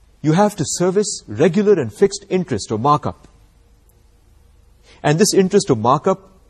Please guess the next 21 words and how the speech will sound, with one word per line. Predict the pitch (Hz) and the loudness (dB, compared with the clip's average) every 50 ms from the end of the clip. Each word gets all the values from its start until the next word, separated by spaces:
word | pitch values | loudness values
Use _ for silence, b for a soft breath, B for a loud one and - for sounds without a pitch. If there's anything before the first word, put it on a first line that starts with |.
| _ _ _ | _ _ _
eats | - 226 247 233 - - 175 | 0 0 0 0 0 -2 -2
away | 135 117 127 135 139 151 165 - _ _ _ | 0 0 0 0 0 -2 -6 -12 _ _ _
at | - 135 - | -6 -4 -2
your | - 135 - | -2 -2 0
income. | - 180 180 160 - 117 85 90 - - _ _ _ _ _ _ _ _ _ _ _ _ _ _ _ _ _ _ _ _ _ b b b b b b | 2 0 0 0 -4 -8 -10 -12 -18 -20 _ _ _ _ _ _ _ _ _ _ _ _ _ _ _ _ _ _ _ _ _ b b b b b b
So | b - 175 165 | b 2 2 4
there | 143 170 | 6 4
is | 175 160 | 4 4
a | 165 139 | 2 -2
greater | 113 131 180 202 196 175 | 4 4 4 4 4 0
chance | - - 175 165 175 190 196 170 - | -2 0 0 2 2 2 0 -2 -4
that | 151 120 - | -4 -4 -4
you | 120 | -2
might | 113 135 151 165 - | 0 0 -2 -2 -4
make | 135 120 120 123 139 - - - _ _ _ _ _ _ _ _ _ _ _ _ _ _ _ _ _ _ _ _ _ _ _ _ _ _ _ - | -4 -4 -4 -4 -4 -8 -14 -20 _ _ _ _ _ _ _ _ _ _ _ _ _ _ _ _ _ _ _ _ _ _ _ _ _ _ _ -4
a | - | -2
net | 139 123 120 117 - | -2 0 -2 -4 -2
loss | 120 123 139 120 98 - - - - - - - - _ _ _ _ _ - | 0 2 2 2 2 0 -6 -8 -8 -8 -12 -16 -20 _ _ _ _ _ -6
because | 135 131 135 127 120 131 | -2 2 4 2 4 2
of | 123 101 | -2 -2
these | 104 117 117 110 - | -2 -2 -2 -4 -6